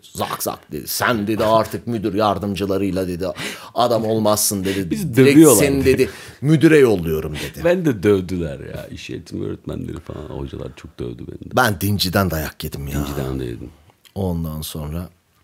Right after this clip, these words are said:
Speaker 1: beni aldı, müdürün yanına götürdü. Ben diyorum ki böyle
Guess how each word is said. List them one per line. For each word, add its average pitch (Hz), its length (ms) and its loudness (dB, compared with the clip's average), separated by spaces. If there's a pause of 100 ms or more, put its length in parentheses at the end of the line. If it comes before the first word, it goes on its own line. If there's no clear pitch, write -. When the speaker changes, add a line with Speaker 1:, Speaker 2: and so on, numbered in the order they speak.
(220)
Speaker 1:
beni 135 260 4
aldı, 196 300 6
müdürün 185 300 6
yanına 190 280 6
götürdü. 101 500 0
Ben 139 280 -2
diyorum 180 280 2
ki 143 140 -6
böyle 117 380 -2